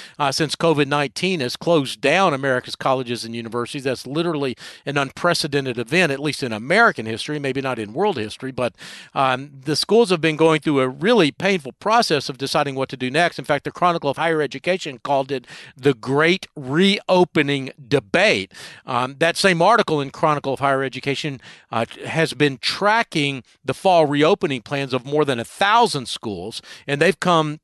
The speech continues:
to this conclusion. About sixty percent are planning in-person classes, twenty-three percent are proposing some sort of a hybrid model,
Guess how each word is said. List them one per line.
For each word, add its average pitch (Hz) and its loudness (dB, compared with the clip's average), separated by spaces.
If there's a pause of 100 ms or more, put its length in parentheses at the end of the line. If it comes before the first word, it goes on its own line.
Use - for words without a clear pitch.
to 135 -2
this 143 0
conclusion. 123 -4
About 110 -6
sixty - -2
percent 160 -2 (260)
are 147 2
planning 165 0
in-person 180 0
classes, 120 -2 (320)
twenty-three 180 0
percent 131 -4
are 156 -2
proposing 135 -4
some 185 0
sort 147 -2
of 120 -4
a 107 -8
hybrid 202 2
model, 107 -2